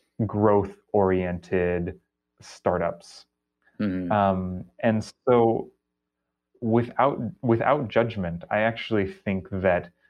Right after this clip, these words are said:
Speaker 1: you know, being completely at ease with the pace that things go is a totally admirable way of being. Um, and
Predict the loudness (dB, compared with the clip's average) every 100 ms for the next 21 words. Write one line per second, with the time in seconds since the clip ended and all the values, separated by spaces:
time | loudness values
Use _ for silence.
0 | _ -6 -4 -6 _ _ _ -10 -2 2
1 | 2 0 -4 -4 -6 -2 -2 0 0 0
2 | 0 -2 0 0 0 0 -4 -4 -4 -4
3 | -10 -4 -4 -4 -4 -4 -2 -2 -2 -6
4 | -2 0 2 2 -2 -10 _ _ 2 2
5 | 2 -2 -8 -16 -2 0 2 2 2 2
6 | 0 -6 _ _ 0 0 2 0 0 -2
7 | -2 -4 -6 -8 -8 -8 -12 -16 _ _
8 | _ _ _ 0 2 2 -2 -6 -6 0
9 | 2 2 0 -2